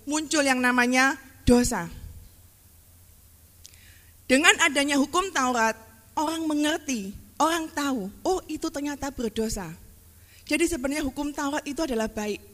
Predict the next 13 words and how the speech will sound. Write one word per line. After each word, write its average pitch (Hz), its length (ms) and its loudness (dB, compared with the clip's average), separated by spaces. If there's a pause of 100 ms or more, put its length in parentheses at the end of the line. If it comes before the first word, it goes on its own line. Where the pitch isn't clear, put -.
(280)
Rasul 302 240 -4
Paulus 330 160 0
berkata, 226 480 -4 (240)
hukum 311 320 -4
Taurat 339 400 -4
itu 339 160 -6
adalah 247 320 -2
baik. 320 400 -2 (1800)
Ya, 202 160 -4 (960)
hukum 320 320 -4
Taurat 302 240 -2
itu 339 80 0
baik. 240 400 -4